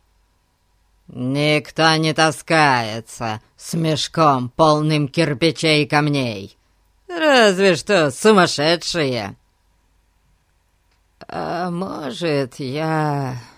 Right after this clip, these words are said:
и есть сумасшедший», сказал Фати и поник головой, боясь, как бы лунный свет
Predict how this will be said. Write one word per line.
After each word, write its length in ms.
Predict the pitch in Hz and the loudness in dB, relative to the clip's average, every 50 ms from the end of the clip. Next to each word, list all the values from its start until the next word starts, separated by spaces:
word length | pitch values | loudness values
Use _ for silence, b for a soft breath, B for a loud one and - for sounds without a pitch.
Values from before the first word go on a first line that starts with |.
| B B B B B | B B B B B
и 120 | - - - | -14 -12 -8
есть 1080 | 185 214 185 202 214 202 202 233 269 294 - 107 - - - - - - - - - _ _ _ _ _ _ _ _ _ _ _ _ _ _ | -6 -6 -4 -2 -2 -2 -2 -4 -4 -6 -6 -8 -8 -8 -10 -14 -18 -20 -20 -20 -20 _ _ _ _ _ _ _ _ _ _ _ _ _ _
сумасшедший», 2000 | _ - - - - 175 165 139 127 127 123 113 - - - - - - 147 165 156 - - - _ - - - - - - - - 101 120 117 92 - - - - - - - - - - _ _ _ _ _ _ _ _ _ _ _ _ _ _ _ _ _ _ _ _ _ _ _ _ _ _ _ _ _ _ _ _ _ _ _ _ | _ -20 -16 -10 -6 -4 -4 -2 -2 -2 -4 -6 -8 -8 -10 -10 -8 -8 -8 -10 -10 -12 -14 -16 _ -18 -16 -14 -12 -12 -12 -12 -10 -10 -10 -10 -10 -10 -12 -14 -18 -20 -20 -20 -20 -20 -20 _ _ _ _ _ _ _ _ _ _ _ _ _ _ _ _ _ _ _ _ _ _ _ _ _ _ _ _ _ _ _ _ _ _ _ _
сказал 760 | _ - - - - _ - 277 269 247 160 147 127 117 113 | _ -20 -20 -20 -14 _ -4 -2 -2 0 0 -2 -2 -2 -4
Фати 640 | 110 - - 131 143 190 214 226 - - - 214 214 | -6 -6 -6 -4 -2 -2 -4 -6 -6 -4 -2 -2 -2
и 200 | - - - 185 | -2 -2 -2 -2
поник 760 | 185 - 131 123 117 113 117 131 196 247 269 277 269 - - - | -2 -2 -2 -2 0 0 0 0 0 0 0 -2 -4 -6 -12 -18
головой, 1040 | - 185 139 147 147 135 123 117 113 104 101 95 107 110 104 98 98 - - 110 - - - - _ _ _ _ _ _ _ _ _ _ _ _ _ _ _ _ _ _ | -14 -6 -4 -2 -2 0 0 -2 -4 -4 -6 -6 -6 -6 -6 -8 -8 -10 -12 -16 -18 -20 -20 -20 _ _ _ _ _ _ _ _ _ _ _ _ _ _ _ _ _ _
боясь, 760 | 202 190 202 240 294 320 302 208 139 143 160 151 123 - - | -6 -4 -2 -2 -2 0 0 0 0 0 -2 -4 -6 -8 -4
как 180 | - 185 170 135 | -2 0 0 0
бы 100 | 131 151 | -2 -2
лунный 420 | 156 143 170 175 156 139 135 127 | 0 0 0 0 0 0 -2 -4
свет 480 | 120 - - 120 120 131 165 160 - _ | -6 -8 -8 -6 -6 -4 -6 -6 -10 _